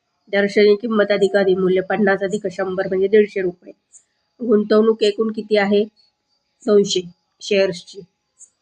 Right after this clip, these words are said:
दोनशे शेअर घेतले म्हटल्यावरती दीडशे गुणिले दोनशे वर तीस हजार रुपये. आता एकूण गुंतवणूक काढायची म्हटल्यावरती सूत्र वापरायचं, बाजारभाव गुणिले शेअरची संख्या अधिक दलाली,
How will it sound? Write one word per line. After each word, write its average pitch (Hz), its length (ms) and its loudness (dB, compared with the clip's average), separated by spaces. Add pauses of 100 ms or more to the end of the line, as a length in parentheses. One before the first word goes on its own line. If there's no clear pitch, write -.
(160)
दोनशे 214 260 4
शेअर 196 300 2
घेतले 180 280 -2
म्हटल्यावरती 185 560 0
दीडशे 190 380 -4
गुणिले 185 340 0
दोनशे 185 320 0
वर 185 140 -2
तीस 220 340 -8
हजार 175 240 0
रुपये. - 260 -10 (680)
आता 202 200 -4
एकूण 220 340 0
गुंतवणूक 220 500 2
काढायची 208 420 0
म्हटल्यावरती 196 680 -2
सूत्र 220 400 -8
वापरायचं, 190 560 0
बाजारभाव 190 480 0
गुणिले 180 300 0
शेअरची 180 420 -4
संख्या 185 340 -6
अधिक 180 260 -4
दलाली, 185 440 2